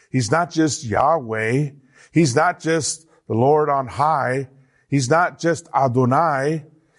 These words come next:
He is Dad. He's Dad. I mean, that, that says a whole lot about your relationship with him. If you, I mean, you, if you're not close to him, you're not gonna feel like you could say, "Dad."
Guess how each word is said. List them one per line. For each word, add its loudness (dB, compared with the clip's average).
He 4
is 2
Dad. -2
He's 0
Dad. -4
I 0
mean, 4
that, 0
that 0
says 0
a 0
whole 2
lot 2
about 0
your 0
relationship 0
with -2
him. -4
If 2
you, 0
I 6
mean, 4
you, 4
if 0
you're 4
not -2
close 0
to 0
him, -2
you're 2
not -6
gonna 0
feel -2
like 0
you -16
could -4
say, 0
"Dad." 0